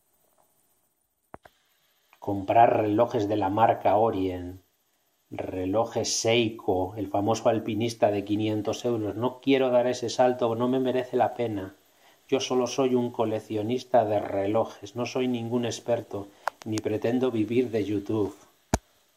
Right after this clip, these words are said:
No voy a aceptar relojes que me presten para hacerle un revisado favorable y obviar el precio.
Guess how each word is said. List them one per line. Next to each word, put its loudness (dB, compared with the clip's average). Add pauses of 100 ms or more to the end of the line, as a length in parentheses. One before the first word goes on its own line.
(920)
No 2
voy 6
a 2 (380)
aceptar 4
relojes 0 (300)
que -6
me -4
presten -2
para 4
hacerle 2
un -2
revisado 0
favorable 4
y -2
obviar 2
el 0
precio. -4